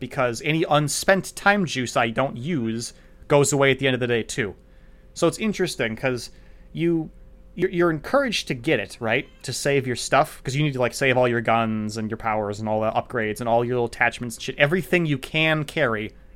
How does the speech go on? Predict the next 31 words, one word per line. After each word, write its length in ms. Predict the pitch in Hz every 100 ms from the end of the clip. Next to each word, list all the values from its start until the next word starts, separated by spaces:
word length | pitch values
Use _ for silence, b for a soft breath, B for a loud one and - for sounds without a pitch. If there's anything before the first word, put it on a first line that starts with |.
| b
has 280 | - 143 -
to 100 | 147
be 360 | 131 127 120 113 - -
infused 480 | 139 127 147 139 123
with 120 | 123
time 260 | - 139 123
juice 320 | 117 117 -
or 100 | 117
you 140 | 117
lose 200 | 120 120
it. 140 | 101 - b b b b b b -
But 160 | 135 147
you 80 |
also 180 | 160 160
lose 180 | 147 135
the 60 | 123
time 260 | 180 175
juice 180 | 127 113
if 80 | 113
you 60 |
don't 140 | 120 113
spend 260 | 160 117
it. 120 | 95 - b b
So 180 | - 165
it 60 |
starts 240 | 165 226 240
to 120 | 277
encourage 520 | 160 - 151 151 175
you 180 | 160 196
to, 120 | -
like, 280 | 139 110 -